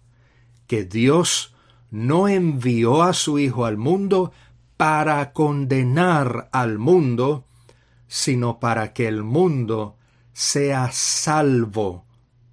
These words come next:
por él. Amadas hermanas y hermanos,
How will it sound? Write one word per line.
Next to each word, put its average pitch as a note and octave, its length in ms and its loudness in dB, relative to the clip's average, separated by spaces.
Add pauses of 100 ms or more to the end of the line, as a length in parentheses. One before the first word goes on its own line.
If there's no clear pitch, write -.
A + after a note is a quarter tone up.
(140)
por A2 240 2
él. G2 500 -4 (2000)
Amadas A#2+ 840 -2
hermanas B2+ 600 -2
y B2+ 40 -6
hermanos, C3 720 -4